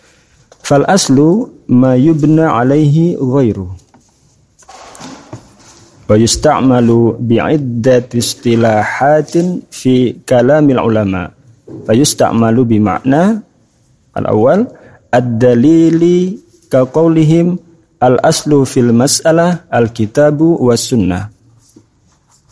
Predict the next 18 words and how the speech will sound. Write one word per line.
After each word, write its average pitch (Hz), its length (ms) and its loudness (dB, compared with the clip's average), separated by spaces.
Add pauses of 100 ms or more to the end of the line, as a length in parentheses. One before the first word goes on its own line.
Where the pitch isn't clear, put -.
(560)
Wa 127 240 2
huwa 127 320 2
al-muradu 151 640 0
huna, 131 560 -4 (800)
wa 127 240 2
huwa 139 720 0
al-muradu 131 640 2
huna. 95 400 -4 (560)
Fa 147 480 0
usulul 160 480 0
fiqhi 139 720 -4 (160)
adillatuhu, 117 1040 -2 (240)
fa 113 160 0
hiya 110 560 0
ma 110 240 0
yubna 120 560 0
'alaiha 151 560 0
al-fiqhu. 101 600 -8